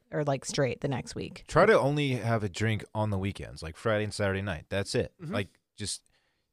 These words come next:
Speaker 2: you know, kinda train yourself not to drink during the week, and then you can reward yourself on Friday. Like,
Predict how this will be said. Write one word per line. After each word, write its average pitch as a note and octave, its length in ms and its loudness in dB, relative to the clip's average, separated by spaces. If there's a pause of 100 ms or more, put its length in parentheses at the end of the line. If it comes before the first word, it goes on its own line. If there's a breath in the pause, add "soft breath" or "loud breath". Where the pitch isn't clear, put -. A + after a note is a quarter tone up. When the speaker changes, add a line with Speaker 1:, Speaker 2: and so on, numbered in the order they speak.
(200)
Speaker 2:
you C3+ 60 -4
know, C3 120 4
kinda C#3 320 2
train B2 260 2
yourself A#2+ 400 4
not G#2 360 2
to A#2+ 100 0
drink G2 240 0
during G2+ 200 0
the F#2 60 0
week, G2 240 2
and G2 220 -2 (140)
then G#2+ 160 -6
you G#2 80 -10
can A2 140 -6
reward G2 420 0
yourself F#2+ 400 -4
on F#2+ 120 -4
Friday. A#2+ 300 0
Like, F#2+ 220 0